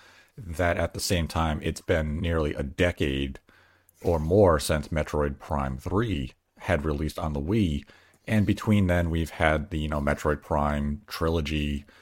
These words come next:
come out. We also had Retro just release Metroid Prime one Remastered early last year. So we kinda got potentially a glimpse of the visual fidelity we could see from Metroid Prime four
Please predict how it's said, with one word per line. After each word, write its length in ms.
come 240
out. 220
We 100
also 220
had 240
Retro 640
just 340
release 440
Metroid 340
Prime 300
one 180
Remastered 880
early 300
last 400
year. 420
So 160
we 160
kinda 300
got 380
potentially 680
a 80
glimpse 720
of 200
the 280
visual 500
fidelity 520
we 220
could 560
see 400
from 160
Metroid 320
Prime 260
four 480